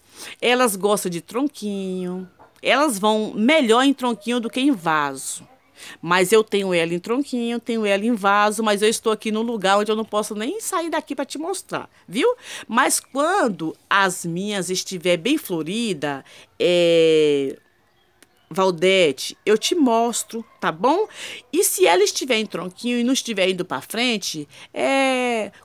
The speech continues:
compra o Vita Gold, tá? É um produto que vende em casa de, ah, de ração.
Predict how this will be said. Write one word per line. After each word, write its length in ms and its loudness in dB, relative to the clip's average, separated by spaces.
compra 260 -2
o 40 2
Vita 280 0
Gold, 840 2
tá? 320 2
É 240 2
um 440 -4
produto 480 -4
que 160 -6
vende 360 -4
em 80 -4
casa 360 -4
de, 400 -6
ah, 280 2
de 200 -6
ração. 800 -4